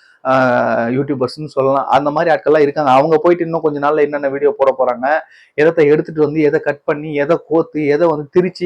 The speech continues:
இங்க வந்து சொருக போறாங்கன்றதெல்லாம் நம்ம பார்க்க போறோம். அந்த குடும்பங்கள்ல பொதுவா சொன்னதை வந்து நம்ம ரொம்ப டீப்பா போக வேண்டிய அவசியமே இல்லை. ஏன்னா அது விஜயன் அவர்களுடைய தனிப்பட்ட அவருடைய உணர்வை வெளிப்படுத்தக்கூடிய ஒரு நிகழ்வா இன்னைக்கு நடந்திருக்கு. அந்தந்த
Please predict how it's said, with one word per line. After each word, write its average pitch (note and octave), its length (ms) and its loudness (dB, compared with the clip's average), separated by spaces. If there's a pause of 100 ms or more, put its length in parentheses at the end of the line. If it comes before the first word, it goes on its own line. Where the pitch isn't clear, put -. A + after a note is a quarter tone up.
இங்க D3 160 -2
வந்து C#3+ 440 -2
சொருக D#3 260 0
போறாங்கன்றதெல்லாம் C3+ 560 0
நம்ம C3 180 -4
பார்க்க C3 280 0
போறோம். - 180 -8 (520)
அந்த G3+ 240 4
குடும்பங்கள்ல G#3 460 6 (120)
பொதுவா G#3 300 6
சொன்னதை F3+ 480 2
வந்து D3+ 160 -4
நம்ம C#3+ 200 -4
ரொம்ப F3 220 0
டீப்பா D#3+ 360 -2
போக D#3+ 140 6
வேண்டிய C3 200 0
அவசியமே C#3+ 420 -2
இல்லை. C3 180 -6
ஏன்னா C#3+ 220 2
அது C3 380 -2
விஜயன் E3 320 -2
அவர்களுடைய C3+ 460 0 (760)
தனிப்பட்ட F#3 720 4
அவருடைய D3+ 380 4
உணர்வை F#3+ 360 4
வெளிப்படுத்தக்கூடிய D#3+ 840 0 (160)
ஒரு C3 420 -6
நிகழ்வா D3+ 320 -2
இன்னைக்கு B2+ 280 -6
நடந்திருக்கு. C#3+ 380 -4
அந்தந்த C#3+ 240 -6